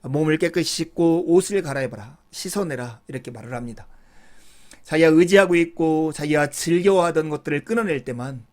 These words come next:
우리는 그리스도 예수를 아는 지식과 은혜 아래서 자라가게 되고 주님의 넓은 품을 의지하며 신뢰하며 살아갈 수 있는 것입니다.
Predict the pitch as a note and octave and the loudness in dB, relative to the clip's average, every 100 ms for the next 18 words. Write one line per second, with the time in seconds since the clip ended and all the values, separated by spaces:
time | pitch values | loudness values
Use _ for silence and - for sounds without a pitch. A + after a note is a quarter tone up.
0 | _ - C#3+ C#3+ D3 D3+ _ _ _ _ | _ -8 -6 -6 -8 -12 _ _ _ _
1 | _ - F#3+ G#3+ F#3+ E3+ E3 F3 E3+ D3+ | _ -2 0 2 2 2 0 -2 0 -2
2 | D3+ C#3+ C#3+ - - C#3 C#3 D3 D#3+ F#3+ | -6 -8 -10 -10 -6 -4 -4 -2 0 0
3 | F#3+ C#3+ C#3 C3+ C3+ C3 C3+ - C3+ C#3+ | -2 -4 -6 -6 -4 -4 -6 -8 -4 -2
4 | C#3+ B2+ A2 A2 A2 - _ - - - | -4 -8 -12 -16 -20 -20 _ -20 -18 -16
5 | - - E3 F#3 G#3 F3+ F3+ F#3+ - G3+ | -18 -8 -2 0 2 2 2 -2 -4 -2
6 | G3 D#3 F3+ G3 F#3+ D#3+ D3+ D#3 F#3 F3+ | 0 0 0 2 2 2 -4 -6 -6 -4
7 | D3 C3 D3 C#3+ C3 B2 A#2 A#2 - G#2+ | -4 -6 -8 -6 -8 -8 -10 -10 -10 -12
8 | - | -14